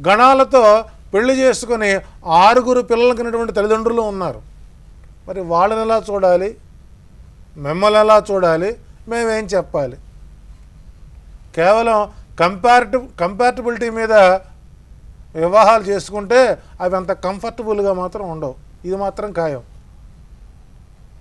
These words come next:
So ఇవన్నీ అవసరంలే. ఎందుకండి ఈ బాధ? ఆ గ్రహాలు ఎక్కడుంటే మాకెందుకు,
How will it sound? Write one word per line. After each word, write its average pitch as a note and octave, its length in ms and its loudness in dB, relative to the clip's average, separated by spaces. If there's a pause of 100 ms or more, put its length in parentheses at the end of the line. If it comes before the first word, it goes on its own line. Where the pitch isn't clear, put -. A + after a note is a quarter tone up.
(320)
So A#3+ 60 -2
ఇవన్నీ A#3+ 320 2
అవసరంలే. A#3+ 640 4 (800)
ఎందుకండి A3 460 -2
ఈ C4 40 0
బాధ? B3 280 2 (1160)
ఆ E3+ 180 2
గ్రహాలు G3+ 420 2
ఎక్కడుంటే A3+ 280 -2
మాకెందుకు, G#3+ 800 0